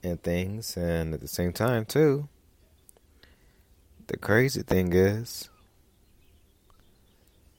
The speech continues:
is that, um, we can continue the rest of what we need to study and learn in April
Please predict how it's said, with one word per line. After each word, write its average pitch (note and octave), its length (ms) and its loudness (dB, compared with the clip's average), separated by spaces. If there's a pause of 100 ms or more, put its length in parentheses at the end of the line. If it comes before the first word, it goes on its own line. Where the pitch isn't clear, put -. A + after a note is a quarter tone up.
(280)
is - 240 -2
that, E2 240 6
um, D#2+ 600 0 (640)
we - 140 -4
can - 140 -18
continue A2+ 640 -2 (1300)
the E2+ 120 2
rest F2 400 4
of F2 340 0
what F2 140 -6
we F2 80 -4
need F2 140 -6
to F2 120 -4 (280)
study - 380 -2
and F#2+ 120 -2
learn G#2 320 -2 (480)
in E2+ 120 -2
April G2+ 300 -2